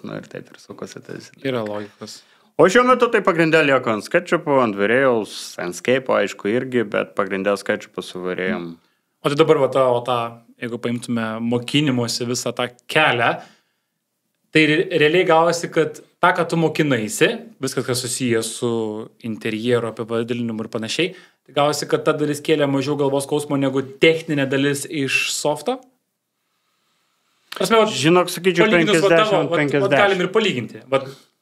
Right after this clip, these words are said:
Speaker 2: čia tas mes pakalbėjome apie tos dinozauriškus reikalus,
Speaker 1: <laughs>
Speaker 2: kuriuos tau, ačiū Dievui, pavyko pralenkti. Nuo ko startavai?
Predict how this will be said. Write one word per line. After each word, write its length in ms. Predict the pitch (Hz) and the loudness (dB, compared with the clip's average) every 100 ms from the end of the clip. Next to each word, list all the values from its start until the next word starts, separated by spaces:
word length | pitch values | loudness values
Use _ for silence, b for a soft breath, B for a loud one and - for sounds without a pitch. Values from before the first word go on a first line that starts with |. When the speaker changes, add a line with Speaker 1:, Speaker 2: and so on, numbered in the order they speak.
| _ _ _ _ _ _ _ _ _ _ _ _ - | _ _ _ _ _ _ _ _ _ _ _ _ 0
Speaker 2:
čia 80 | |
tas 220 | 175 180 180 | 2 2 2
mes 140 | 170 | 0
pakalbėjome 500 | 175 170 165 175 170 | 0 0 0 2 2
apie 160 | 151 170 | 2 4
tos 160 | 156 | 4
dinozauriškus 720 | 151 160 156 180 139 123 131 | 4 2 4 2 2 -2 -2
reikalus, 460 | 135 123 135 170 - 120 | 2 2 2 0 -2 -2
Speaker 1:
<laughs> 140 | 117 | -2
Speaker 2:
kuriuos 260 | 160 170 127 | 2 2 4
tau, 320 | 165 156 143 143 | 4 4 2 -2
ačiū 320 | 160 165 147 | -2 -2 0
Dievui, 220 | 165 160 156 | 2 2 4
pavyko 380 | 165 190 143 135 | 2 4 0 4
pralenkti. 580 | 151 147 123 98 156 185 b b b b b _ _ _ _ _ _ _ _ _ _ _ - | 4 4 2 0 -4 -4 b b b b b _ _ _ _ _ _ _ _ _ _ _ 0
Nuo 120 | 196 | 2
ko 140 | 202 147 | 4 2
startavai? 460 | 139 127 131 127 | 2 0 2 4